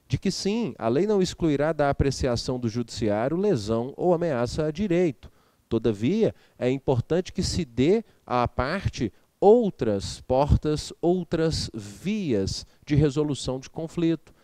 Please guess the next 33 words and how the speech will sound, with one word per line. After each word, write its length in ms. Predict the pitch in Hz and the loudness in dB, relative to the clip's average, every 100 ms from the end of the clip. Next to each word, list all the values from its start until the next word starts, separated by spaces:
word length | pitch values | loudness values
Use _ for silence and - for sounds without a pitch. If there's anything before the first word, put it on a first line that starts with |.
| _ - | _ -8
que 100 | 233 | -2
não 200 | 131 117 | 0 0
necessariamente 800 | 123 147 139 151 175 151 151 247 | -2 -2 -2 -2 -2 -4 -4 -4
a 60 | |
via 240 | 226 151 156 | -2 -2 -2
jurisdicional. 840 | 165 165 156 175 - 247 156 113 - _ _ _ - _ | -2 -4 -4 -6 -4 -4 -2 -4 -8 _ _ _ -20 _
E 60 | 127 | 2
repito, 580 | 170 233 214 233 - - _ - | 2 2 0 -2 -4 -20 _ -6
a 140 | 120 | 0
esse 220 | 143 - | 0 0
cenário 720 | - - 226 185 143 139 110 107 | -4 -2 -2 0 0 0 0 0
de 120 | 131 | -2
múltiplas 680 | 135 208 240 180 165 151 - | -2 -2 0 -2 0 -2 -4
portas 720 | - 139 - - 92 - - _ - | -2 0 0 -2 -6 -6 -14 _ -6
para 260 | 131 131 | -2 0
a 60 | 123 | 0
solução 500 | 120 123 123 - 120 | 0 0 0 -2 -6
dos 160 | 117 - | -6 -8
conflitos, 760 | 107 95 123 196 - 95 - _ _ | -8 -4 -2 -2 -2 -12 -12 _ _
que 120 | 170 | -6
não 360 | 170 180 247 247 | -2 0 0 2
necessariamente 920 | 185 - 156 - 139 131 117 120 - | 0 0 -4 0 0 0 -2 -4 -2
a 60 | 110 | -2
porta 380 | 117 113 - | 0 0 -2
jurisdicional, 920 | 104 113 107 107 104 104 95 120 190 151 _ | -2 -2 -4 -4 -6 -6 -4 -2 -4 -4 _
como 180 | - 120 | -6 -2
eu 40 | 107 | 0
vou 120 | 113 | -2
te 140 | - | -4
dar 180 | 110 107 | -2 0
exemplos 480 | 101 92 110 - 101 | 0 -2 -6 -6 -4
de 120 | 107 | 2
outras 720 | 107 135 139 113 95 92 - | 4 4 2 0 -2 -2 -6